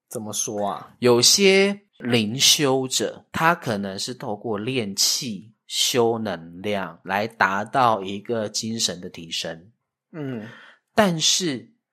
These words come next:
Speaker 2: 有些人是透过对生活的体悟来提升自己的灵性层次。
Speaker 1: 就是透过不断的反思。
Speaker 2: 对，缺一不可。
Speaker 1: 嗯。
Speaker 2: 但是我要说的是，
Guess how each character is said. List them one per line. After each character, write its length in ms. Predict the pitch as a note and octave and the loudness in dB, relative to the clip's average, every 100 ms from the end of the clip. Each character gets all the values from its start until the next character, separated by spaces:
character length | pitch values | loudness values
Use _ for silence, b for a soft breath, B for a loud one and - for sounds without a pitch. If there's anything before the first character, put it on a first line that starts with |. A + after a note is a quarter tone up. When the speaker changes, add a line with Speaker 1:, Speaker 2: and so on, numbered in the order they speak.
| _ _ | _ _
Speaker 2:
有 240 | A2+ G#2 | -2 0
些 260 | G#2 C3+ C#3 | 0 2 2
人 280 | A#2+ F#2+ | 2 0
是 200 | G2+ - | -6 -6
透 280 | A#2 A#2+ G#2 | -6 -2 -2
过 440 | G2+ A2 G2 - _ _ _ _ _ - | 0 -2 -2 -4 _ _ _ _ _ -2
对 180 | D#3 A#2 | 2 4
生 380 | - A#2 A2+ | 2 0 -4
活 220 | A#2 F#2 F2+ | -6 -6 -8
的 220 | F#2+ F#2+ - _ | -10 -12 -14 _
体 500 | - - G2 E2+ D2 - - | -10 -8 -8 -8 -14 -8 -2
悟 300 | A2 F2+ - _ | -2 -2 -10 _
来 340 | G#2 G2 F#2+ G2 | -4 -2 -2 -4
提 340 | - G#2+ G2 | -8 -8 -4
升 280 | - G#2 A2 | -4 -6 -8
自 140 | A2+ | -10
己 180 | G#2 F2+ | -10 -12
的 140 | F2 | -12
灵 220 | F2 E2 E2 | -12 -12 -12
性 200 | G#2+ F2+ | -10 -8
层 180 | - D#2 | -10 -8
次。 280 | - - - _ | -8 -8 -10 _
Speaker 1:
就 100 | D3 | -6
是 180 | D3 C#3+ | -2 -2
透 260 | - D#3+ | 4 4
过 220 | C#3+ D3+ C#3 | 6 6 6
不 180 | - | 4
断 220 | A2+ C3+ A#2 | 2 2 2
的 120 | A2 | -2
反 320 | - G2 G2 | -4 -6 -6
思。 600 | - - A2+ A2+ A#2 A#2+ - _ | -8 -8 -6 -6 -8 -10 -14 _
Speaker 2:
对， 280 | A2 G2 - - _ | -2 -2 -4 -12 _
缺 280 | - D3+ C#3+ | 0 2 2
一 320 | A2+ C#3+ C#3 | 0 -6 -8
不 140 | - A#2 | -10 -10
可。 180 | - - | -8 -10
Speaker 1:
嗯。 120 | - _ _ _ | -12 _ _ _
Speaker 2:
但 140 | F3 D3+ | 0 2
是 240 | - C3+ | 0 0
我 140 | G2+ | -2
要 200 | G2 A2 | 0 0
说 280 | A#2 - F#2+ | 0 -2 -4
的 120 | F#2 F2 | -4 -2
是， 440 | - - A2 F#2 | 0 2 0 -4